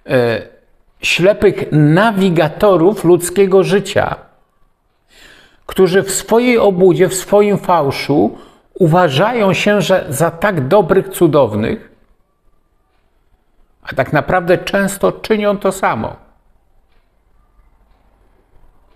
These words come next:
Często czynią to samo. „Ja tobie pomogę wyjść z nałogu”. Ale sam tkwię w nałogu.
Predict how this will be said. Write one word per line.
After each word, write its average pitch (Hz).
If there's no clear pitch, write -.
Często 214
czynią 202
to 185
samo. 143
„Ja 240
tobie 214
pomogę 202
wyjść 185
z 127
nałogu”. 165
Ale 151
sam 196
tkwię -
w 113
nałogu. 95